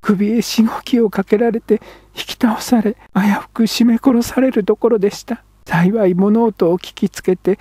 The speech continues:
慶三郎さんが飛んできてくれたので助かりましたが。」おせんは脅かされた小娘のように、後ろをみいみい、これだけのことを打ち明けるのでした。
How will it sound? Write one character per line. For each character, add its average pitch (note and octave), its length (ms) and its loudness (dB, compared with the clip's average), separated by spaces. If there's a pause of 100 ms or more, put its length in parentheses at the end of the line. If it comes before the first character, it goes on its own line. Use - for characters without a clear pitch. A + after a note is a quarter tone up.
(240)
慶 G#3+ 180 0
三 A3 200 0
郎 G#3+ 220 0
さ G#3+ 140 0
ん G#3 60 0
が G#3+ 100 0
飛 B3+ 180 2
ん C4 60 4
で B3 100 2
き - 100 -16
て G3 120 -2
く G3+ 120 -2
れ F#3+ 100 2
た G3+ 140 -2
の G3 120 0
で G#3 180 0
助 - 260 -12
か A#3 80 0
り A3+ 100 0
ま B3 120 0
し - 160 -16
た G#3 140 -2
が。」 A3+ 160 -6 (560)
お A#2 100 -4
せ D3 180 2
ん A#2+ 160 -2
は G#2 200 -12 (360)
脅 C3 180 2
か C3+ 160 -4
さ C3 160 -2
れ B2+ 100 -4
た A#2+ 180 -4
小 - 160 -8
娘 C3+ 440 -2
の A2 140 -8
よ A2+ 240 -8
う G2+ 40 -12
に、 G#2 220 -12 (380)
後 C#3+ 260 -2
ろ C3+ 260 0
を B2+ 60 -6
み C3 240 -4
い A2+ 40 -12
み G2+ 240 -12
い、 A#2 120 -20 (400)
こ B2 120 -4
れ D3 100 2
だ D3+ 140 0
け C#3+ 120 0
の A#2+ 140 -4
こ - 160 -14
と A2+ 260 -6
を A2 80 -8
打 A2 80 -12
ち - 180 -4
明 B2+ 120 0
け - 160 -4
る A#2+ 120 -8
の G2+ 140 -10
で - 120 -16
し - 160 -16
た。 - 140 -18